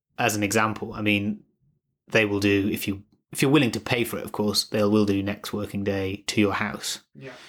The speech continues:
Speaker 1: to come and repair stuff, which I think <laughs> is very nice. And I think
Speaker 2: Yeah, that is
Speaker 1: Particularly as a professional developer, if you're working from home, I think having that optionality,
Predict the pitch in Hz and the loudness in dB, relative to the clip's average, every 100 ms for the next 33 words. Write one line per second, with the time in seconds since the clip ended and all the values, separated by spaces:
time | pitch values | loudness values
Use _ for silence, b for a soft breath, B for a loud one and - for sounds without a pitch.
0 | B 120 - 104 98 92 - 101 98 - | B -4 0 -2 -2 -2 0 0 0 -4
1 | - - - 107 - - - B B B | -8 -12 -2 0 0 0 0 B B B
2 | B B B B _ _ _ 104 - 101 | B B B B _ _ _ -2 0 0
3 | - - 113 - - - 107 98 95 92 | -4 -2 -2 0 0 2 2 2 -2 -2
4 | 90 - - 113 98 92 - 110 104 95 | -4 -4 -4 -4 -4 -6 -8 -6 -6 -8
5 | - - _ _ 127 123 123 - 156 151 | -12 -20 _ _ -12 -8 -4 2 2 4
6 | 127 110 104 101 101 98 110 117 - 104 | 4 4 4 4 2 -2 0 0 0 0
7 | 104 107 107 123 - 104 101 101 101 101 | 4 4 4 2 4 2 2 -2 -2 2
8 | 113 104 101 107 101 101 107 - 117 104 | 2 0 -2 -2 -2 -4 -6 -6 -4 -2
9 | 104 110 107 | 0 0 0